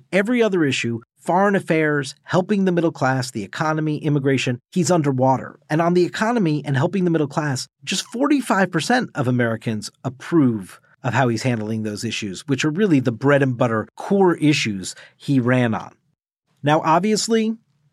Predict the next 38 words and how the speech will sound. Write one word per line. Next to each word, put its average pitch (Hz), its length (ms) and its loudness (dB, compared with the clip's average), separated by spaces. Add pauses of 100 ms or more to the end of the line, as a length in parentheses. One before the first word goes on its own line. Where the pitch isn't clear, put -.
(120)
the 127 140 2
election 170 400 4
is 127 260 2
eleven 143 420 4
months 139 300 2
away. 160 420 2
We 143 120 4
have 117 140 0
no 147 340 4
idea 135 760 4
what 143 300 0
can 160 140 2
happen 135 360 2
between 120 380 -4
now 139 280 2
and 123 160 2
then 131 260 2
relating 117 420 -2
to 101 60 -10
the 104 100 -6
virus 156 560 2
and 117 180 -4
the 101 100 -8
economy, 143 680 -2 (240)
even 156 320 2
though 139 120 4
we 131 160 2
do 185 240 2
know 143 200 4
what 127 160 2
all 131 120 2
the 127 100 0
historical 127 520 -4
trends 240 420 0
are 135 340 2 (360)
which 131 180 -2
are 131 60 0
pretty 127 420 0